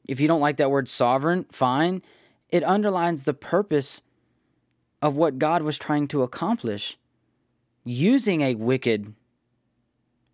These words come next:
a very wicked king, Nebuchadnezzar.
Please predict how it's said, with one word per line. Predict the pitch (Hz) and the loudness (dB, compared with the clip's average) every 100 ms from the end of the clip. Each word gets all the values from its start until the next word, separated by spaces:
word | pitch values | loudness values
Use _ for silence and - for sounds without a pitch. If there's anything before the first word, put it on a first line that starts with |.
| _ | _
a | 127 | -4
very | 120 160 247 | 2 4 4
wicked | 147 123 120 113 107 - | 0 -2 0 -2 -2 -6
king, | 131 113 110 123 - _ _ | -4 -2 -4 -6 -12 _ _
Nebuchadnezzar. | 110 110 113 175 247 123 101 | -6 -4 -2 0 0 -2 -8